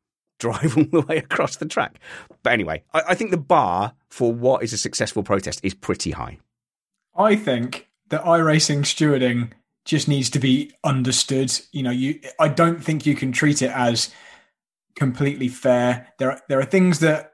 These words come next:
Speaker 2: you can get away with which are definitely not fair. There are things which you should be allowed to get away with, like, you know, touching the grass with a wheel that you're not allowed to get away with.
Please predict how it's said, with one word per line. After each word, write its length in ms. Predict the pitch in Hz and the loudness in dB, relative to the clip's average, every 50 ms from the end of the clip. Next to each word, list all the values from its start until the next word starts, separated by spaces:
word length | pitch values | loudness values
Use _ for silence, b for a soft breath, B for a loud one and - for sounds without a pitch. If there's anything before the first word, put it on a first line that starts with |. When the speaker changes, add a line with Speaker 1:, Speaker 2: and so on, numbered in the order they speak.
| _ _ - | _ _ -10
Speaker 2:
you 360 | 147 139 143 143 139 135 131 | -6 -2 -2 0 0 0 -2
can 180 | - - 135 127 | -4 -6 -4 2
get 140 | 165 160 | 2 4
away 240 | 156 147 147 143 139 | 4 6 4 4 4
with 240 | 131 139 135 127 123 | 4 0 0 0 0
which 240 | 120 143 147 147 - | -2 -4 -4 -2 -2
are 80 | 123 | -4
definitely 500 | 110 107 - 139 131 - 143 117 120 117 | -4 -2 -2 -2 -2 -2 -4 -6 -4 -2
not 200 | 120 131 113 127 | -2 -4 -4 -4
fair. 260 | - 139 127 127 123 123 | 0 2 4 4 4 4
There 120 | 139 139 | 4 2
are 40 | 135 | 2
things 280 | 131 170 165 165 160 - | 4 2 2 2 2 0
which 180 | 156 147 - | -2 -6 -4
you 60 | 147 143 | -4 -2
should 360 | - - - - 233 190 185 | -2 0 0 2 2 2 4
be 120 | 175 160 | 4 4
allowed 280 | 151 143 139 139 135 127 | 4 4 4 2 2 0
to 60 | - | -2
get 140 | 123 139 135 | -2 0 0
away 260 | 135 127 127 127 127 | 2 2 2 2 0
with, 320 | 123 127 135 139 131 123 - - | 0 0 -2 -4 -4 -6 -8 -2
like, 320 | 143 135 127 127 - - _ - | 2 2 2 2 0 -8 _ -6
you 60 | 170 | -4
know, 80 | 127 | -4
touching 420 | 120 - - - - - - 208 190 | -4 -4 -4 -4 -4 0 2 2 2
the 60 | 151 | 2
grass 440 | 139 - 151 165 185 196 160 - - | 0 0 2 4 4 4 4 2 2
with 120 | 151 143 143 | -2 -2 -2
a 60 | 135 | 0
wheel 440 | 147 180 175 131 107 110 110 110 B B B B B B _ - | 2 2 2 2 0 -2 -8 -10 B B B B B B _ -8
that 220 | 170 143 160 170 170 | -4 -2 -2 -2 0
you're 140 | 156 151 | 2 2
not 200 | 147 160 170 143 | 4 4 4 4
allowed 220 | 135 127 127 127 123 | 4 4 2 2 2
to 80 | 131 | 0
get 120 | 120 123 117 | 0 0 0
away 240 | 113 110 107 104 98 | 2 0 0 -2 -4
with. 260 | 95 104 117 - | -6 -10 -12 -14